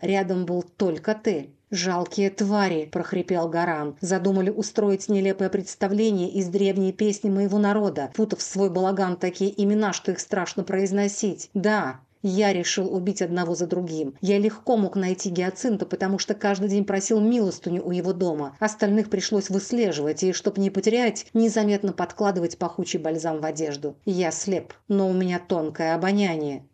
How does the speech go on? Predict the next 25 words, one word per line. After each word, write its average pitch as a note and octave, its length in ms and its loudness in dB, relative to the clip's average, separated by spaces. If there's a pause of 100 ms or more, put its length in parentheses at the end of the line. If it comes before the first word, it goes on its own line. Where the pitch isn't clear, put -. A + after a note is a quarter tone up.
Ты G3+ 160 2
изобразил G#3 540 2
торговца G3 500 -2
пред G#3 260 0
Иокастой F3+ 680 -2
и A#3 120 -4
посыльного G#3 640 0
пред G#3 220 0
рабом G#3 320 2
Смироса, A3+ 800 -2
а F3 100 -2
чтобы F3 320 -2
они F#3 160 0
не F#3 120 2
разглядели F3+ 520 0
бельма F#3 320 0
на F3+ 80 -2
твоих F3+ 320 -2
глазах, F#3 480 0
сдвинул G3 460 0
головной F#3 400 0
убор F3 400 -2
почти F#3+ 440 -4
на F3+ 160 0
нос. A3+ 380 -4